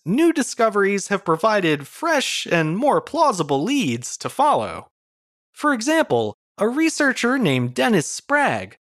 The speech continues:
believes the plane crashed because its fuel intakes had frozen. In his work as a senior consultant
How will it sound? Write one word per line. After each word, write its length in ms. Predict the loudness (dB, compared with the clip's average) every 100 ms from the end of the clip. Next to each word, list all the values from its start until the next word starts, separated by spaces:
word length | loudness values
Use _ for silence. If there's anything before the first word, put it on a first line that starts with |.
| _
believes 440 | -2 0 0 0
the 80 | -4
plane 400 | -2 2 2 2
crashed 640 | 0 -2 0 -4 -6 -12 -8
because 360 | -4 -2 -2
its 220 | -4 -6
fuel 460 | -10 -2 2 2 0
intakes 680 | 0 0 0 0 -2 -2 -4
had 160 | -4
frozen. 680 | -4 -2 0 0 -2 -6 -10 _ _ _ _ _ _ -2
In 120 | 2
his 260 | 2 2 0
work 420 | 2 2 0 0
as 140 | -2
a 80 | -2
senior 420 | -4 0 2 2
consultant 880 | 0 -4 -2 0 0 0 -2 -4